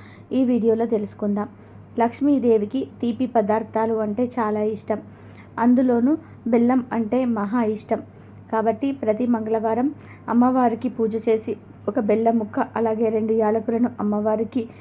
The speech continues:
నైవేద్యంగా పెట్టాలి. ఇలా చేస్తే లక్ష్మీదేవి సంతోషించి మీపై వరాల జల్లు కురిపిస్తుంది. అలాగే మీరు పూజ చేస్తున్నప్పుడు ఒక రాగి చెంబులో బెల్లం నీళ్లు తీసుకొని అందులో తులసి ఆకులు వేసి పూజలో ఉంచండి.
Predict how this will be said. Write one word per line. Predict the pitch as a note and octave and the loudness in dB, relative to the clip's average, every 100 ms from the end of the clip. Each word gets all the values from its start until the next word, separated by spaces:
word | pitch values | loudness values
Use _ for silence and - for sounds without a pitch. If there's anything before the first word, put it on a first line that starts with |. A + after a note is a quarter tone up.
| - - - | -20 -12 -2
నైవేద్యంగా | A3+ A#3 G#3 A3 A#3 | 2 2 2 0 0
పెట్టాలి. | A#3+ G#3+ G#3+ G#3+ G#3+ - - - - | -2 -2 0 0 -2 -6 -16 -14 -4
ఇలా | C4 B3+ | 0 0
చేస్తే | B3 A#3+ A#3 B3+ | 2 0 2 0
లక్ష్మీదేవి | A#3 G#3+ - B3 A#3 A#3 G#3+ A#3+ | 2 0 2 2 4 2 2 0
సంతోషించి | A#3+ G#3 G#3 A#3+ A#3 A#3 D4 C#4+ - - - | -2 -2 0 -2 0 -2 -2 -8 -10 -20 -4
మీపై | B3 C4+ B3+ A#3 A#3 | 0 2 4 2 2
వరాల | A3 A3 A3+ | 0 2 2
జల్లు | G#3+ A3 A3 B3 | 2 2 2 0
కురిపిస్తుంది. | B3 A3 A3+ G#3+ A#3 G#3+ - - - - - - | 0 0 0 -4 -2 -4 -4 -12 -20 -20 -18 -4
అలాగే | A#3+ B3+ A#3 B3+ | 0 2 2 0
మీరు | A#3 A#3+ A#3 | 2 0 0
పూజ | A#3 A#3+ A#3 A#3+ | 0 0 0 0
చేస్తున్నప్పుడు | A3+ A#3+ A3+ G#3 B3 B3 - - - - | 0 0 -2 -2 -2 -4 -6 -20 -14 -4
ఒక | B3+ | 0
రాగి | A#3+ A3 A3 | 2 2 0
చెంబులో | A#3+ A#3+ A3 A3+ | 0 -2 -2 -2
బెల్లం | G3+ G#3 A3 A3+ A3 | 0 0 2 0 0
నీళ్లు | A3 G#3 | 0 -2
తీసుకొని | A#3 A3+ - B3+ C4 - - - - | -2 -2 -2 0 0 -4 -20 -12 -2
అందులో | A#3 A#3+ A#3+ | 2 4 2
తులసి | A#3 A#3 A3+ A3+ B3 | 2 2 0 0 2
ఆకులు | A#3 G#3+ A3 | 2 0 0
వేసి | A3 A3 G#3+ | 2 2 0
పూజలో | B3+ A#3 A3 A3+ A#3 | -2 -2 0 2 0
ఉంచండి. | A3 G#3 A3+ G#3 | 0 -2 -2 -4